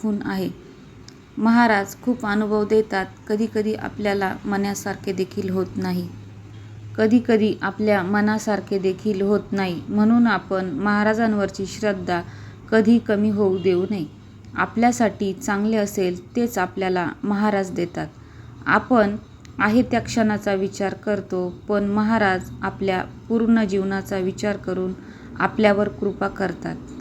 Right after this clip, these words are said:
महाराज आपण केलेल्या सेवा व्याजासह परत करतात. म्हणून कधीकधी अशक्य ते शक्य होते,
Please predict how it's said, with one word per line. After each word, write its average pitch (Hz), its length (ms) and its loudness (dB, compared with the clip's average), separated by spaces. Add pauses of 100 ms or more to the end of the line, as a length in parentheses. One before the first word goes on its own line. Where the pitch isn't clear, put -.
(840)
महाराज 214 600 4 (140)
आपण 202 420 0
केलेल्या 196 500 0
सेवा 196 460 0
व्याजासह 196 640 2
परत 190 300 -2 (140)
करतात. 175 400 -6 (240)
म्हणून 220 340 2
कधीकधी 208 720 0 (240)
अशक्य 220 480 -2
ते 196 300 -2
शक्य 214 440 -4
होते, 196 420 -2